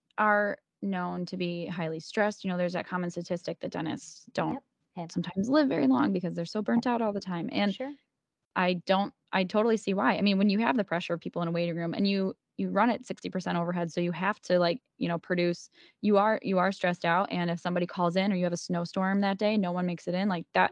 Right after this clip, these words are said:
Speaker 1: gives you anxiety. And I,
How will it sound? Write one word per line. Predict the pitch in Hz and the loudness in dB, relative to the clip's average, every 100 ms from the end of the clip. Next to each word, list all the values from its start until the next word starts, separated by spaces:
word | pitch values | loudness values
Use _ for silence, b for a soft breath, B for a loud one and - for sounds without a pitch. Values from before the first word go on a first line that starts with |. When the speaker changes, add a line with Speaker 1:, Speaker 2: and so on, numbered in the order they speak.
| - | 2
Speaker 1:
gives | 180 170 | -2 0
you | 190 | 0
anxiety. | 202 208 240 233 202 - | 2 2 2 2 2 0
And | 180 - _ _ _ _ _ _ | -2 -2 _ _ _ _ _ _
I, | 175 180 180 | 2 4 2